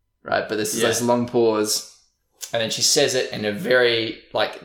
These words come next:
Speaker 1: it's done very well. It's in a sound, it sounds really,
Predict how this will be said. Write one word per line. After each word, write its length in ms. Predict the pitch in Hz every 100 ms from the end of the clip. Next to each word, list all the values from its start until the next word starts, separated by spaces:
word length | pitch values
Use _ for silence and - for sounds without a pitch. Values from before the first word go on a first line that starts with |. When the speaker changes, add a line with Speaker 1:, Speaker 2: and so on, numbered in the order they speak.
| -
Speaker 1:
it's 120 | -
done 240 | - 117 117
very 200 | 113 113
well. 220 | 110 110
It's 200 | 107 -
in 80 | 110
a 60 | 107
sound, 540 | - - 127 117 120
it 100 | 127
sounds 640 | - - 127 123 127 127 123
really, 520 | 123 120 117 117